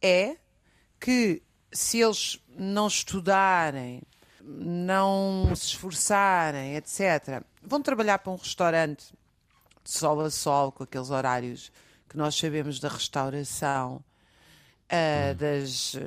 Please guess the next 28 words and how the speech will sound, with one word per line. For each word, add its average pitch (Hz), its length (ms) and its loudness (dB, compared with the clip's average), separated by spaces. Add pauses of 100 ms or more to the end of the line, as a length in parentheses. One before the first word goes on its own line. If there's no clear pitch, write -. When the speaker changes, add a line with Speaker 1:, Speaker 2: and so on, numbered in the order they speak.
(180)
Speaker 1:
nove 151 360 0
às 156 120 -2
quatro 160 520 0
e 135 60 -8
das 147 180 -2
seis 139 280 0
à 131 80 -6
meia-noite, 131 680 -6 (1200)
ah, 185 260 4
e 226 120 -6
com 196 180 0
gorjetas 160 540 -2
vão 147 160 -2
ganhar 139 520 0 (160)
novecentos, - 960 -4 (360)
talvez 135 340 -2
mil 135 240 -4
euros, 131 720 -8 (320)
e 220 80 -2
se - 140 -2
estudarem 240 540 0
muito 247 360 0
vão 147 140 -2
ganhar 170 500 0 (580)
novecentos, 175 600 0
Speaker 2:
Mil 123 40 2
e 113 60 2
cem. - 120 -4